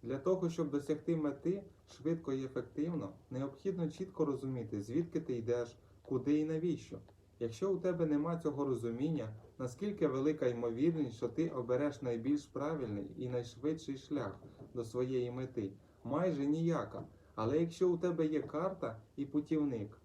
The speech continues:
повне розуміння ситуації, твої шанси досягти мети стають стовідсотковими. Саме для цього Бог дав нам Біблію, щоб кожен зміг розібратись,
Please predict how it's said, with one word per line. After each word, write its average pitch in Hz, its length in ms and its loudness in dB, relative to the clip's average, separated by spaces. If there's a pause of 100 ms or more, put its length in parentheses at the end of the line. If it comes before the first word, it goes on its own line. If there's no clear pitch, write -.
(360)
повне 151 340 4
розуміння 135 560 0
ситуації, 120 840 -4
твої 175 260 -2
шанси 185 380 -2
досягти 160 460 0
мети 156 320 0
стають 165 340 0
стовідсотковими. 165 920 -2 (440)
Саме 196 380 0
для 165 160 4
цього 165 400 2
Бог 131 260 2
дав 151 220 2
нам 120 200 -2
Біблію, 131 440 2
щоб 120 380 -2
кожен 156 360 2
зміг 127 360 -4
розібратись, 117 760 -4